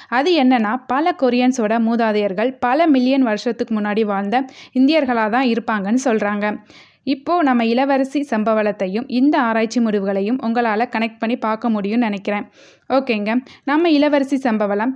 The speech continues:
தன்னோட நாட்டை பற்றியும் தன்னை பற்றியும் தன் கணவனுக்கும் கொரிய மக்களுக்கும் எடுத்து சொல்றதுக்காக ராமாயணத்தை பத்தியும் அயோத்தியாவை பத்தியும் ராமரை பற்றியும் சொல்லியிருக்காங்க. இதன் விளைவா இன்னைக்கும்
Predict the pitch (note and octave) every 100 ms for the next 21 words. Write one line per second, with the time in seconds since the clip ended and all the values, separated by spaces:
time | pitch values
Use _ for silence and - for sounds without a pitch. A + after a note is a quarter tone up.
0 | B3+ B3 D4 D#4+ D4+ A#3+ A3 A#3+ A#3+ G#3
1 | - F#3+ A#3 C4+ - A#3 C#4+ D4 A3 -
2 | F#3+ A3+ C4 A#3+ B3 C#4 A#3 A3+ A#3 G#3+
3 | - B3+ C#4 B3+ C4 D4 A3 - G#3 G#3
4 | C4 A3+ B3 - C4+ A3+ G#3+ G3 G3+ G3+
5 | G#3 C4 D4 - - - A3 A#3+ D4+ D#4
6 | C#4+ G#3+ G#3 G3 G3+ B3 C4 G#3+ A#3 D4
7 | C#4+ C4 A#3 G3+ F#3 F#3+ B3 - A3 B3+
8 | C#4+ C4 G#3+ F#3 G3+ B3+ G#3 G3 G#3+ G#3
9 | G#3 D4 - - - _ _ _ - C4
10 | F4+ F#4 B3+ A#3+ A#3+ G3 A3 G#3+ B3+ C#4+
11 | C4+ G#3+